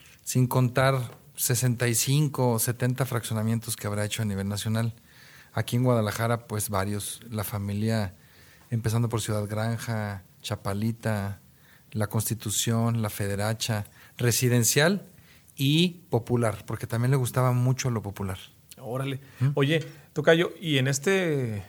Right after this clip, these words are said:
Speaker 2: concepto, fíjate que me gusta mucho hablar de un principio en los negocios, que es el principio de anticipación, porque pareciera fácil,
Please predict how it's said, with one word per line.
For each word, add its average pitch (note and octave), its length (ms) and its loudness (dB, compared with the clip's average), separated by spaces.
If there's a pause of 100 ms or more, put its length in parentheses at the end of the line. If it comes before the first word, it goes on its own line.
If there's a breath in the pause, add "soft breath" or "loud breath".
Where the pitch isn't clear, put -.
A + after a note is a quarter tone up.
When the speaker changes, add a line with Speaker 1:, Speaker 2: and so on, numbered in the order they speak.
(260 loud breath)
Speaker 2:
concepto, C#3+ 420 0
fíjate D3+ 240 0
que D3+ 80 -2
me D3 100 2
gusta D3+ 240 -2
mucho D3+ 240 -2
hablar D3+ 240 2
de D3+ 80 0
un C#3+ 180 0
principio D3 580 0
en C#3+ 80 0
los B2+ 120 -2
negocios, A#2+ 340 -4
que - 80 -14
es - 80 -12
el C3+ 60 -4
principio B2 420 -4
de B2+ 60 0
anticipación, B2 640 -4 (300 loud breath)
porque C#3 220 0
pareciera C#3 480 2
fácil, D#3 480 2